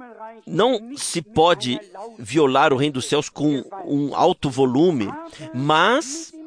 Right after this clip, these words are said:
podemos com a fé. Todas as coisas de Deus são acessíveis com base na fé. E é por isso que nosso Senhor fala,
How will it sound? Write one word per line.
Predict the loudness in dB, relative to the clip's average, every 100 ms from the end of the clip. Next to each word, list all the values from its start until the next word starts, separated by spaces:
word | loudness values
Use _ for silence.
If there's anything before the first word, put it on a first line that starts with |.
| -4
podemos | -2 0 0 0 0
com | 0 0
a |
fé. | -2 -2 -2 -2 _ _ _ _ -16 -14 -14 -14 -16 -18 -20 _ -18 -2
Todas | 4 4 4 2
as | 0 -2
coisas | 0 4 4 2 -6
de | -6
Deus | -2 0 0 -2 -14 _ -18 -16 -16 -12
são | -4 0 0 -2 -2
acessíveis | -2 0 -2 -4 -4 -6 -6 -2 -2 -2 -8 -18 -20 -6
com | 0 0 0
base | 0 4 4 2 -2 -2 -4 -12 -16 -14 -6
na | 0 0
fé. | -2 -2 -2 -2 -8 -14 -14 _ -20 -20 _ _ _ _ _ _ _ _ _ -18 -18 -18 -20 -20 _ -2
E | -2
é |
por | -2 -4
isso | -2 -4 -4 -6 -8 -16 _ _ -20 -20 -20 -20 -18 -18 -20 -8
que | -6 -4
nosso | 0 0 0 -2
Senhor | -2
fala, | 0 0 0 0